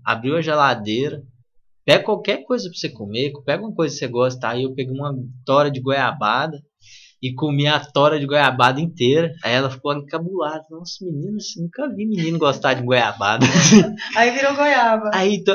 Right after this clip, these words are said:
Speaker 1: é, era tipo o melhor amigo da infância, né, o Daniel. Aí ele, aí eu ia na casa dele, aí que os pais dele começaram a me chamar de Dudu Goiabada.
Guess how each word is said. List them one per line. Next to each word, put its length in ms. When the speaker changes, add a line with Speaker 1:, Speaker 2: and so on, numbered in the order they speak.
Speaker 1:
é, 320
era 260
tipo 220
o 20
melhor 300
amigo 400
da 140
infância, 520
né, 80
o 40
Daniel. 380
Aí 260
ele, 720
aí 220
eu 60
ia 80
na 140
casa 260
dele, 220
aí 160
que 80
os 160
pais 200
dele 120
começaram 400
a 40
me 80
chamar 260
de 140
Dudu 260
Goiabada. 680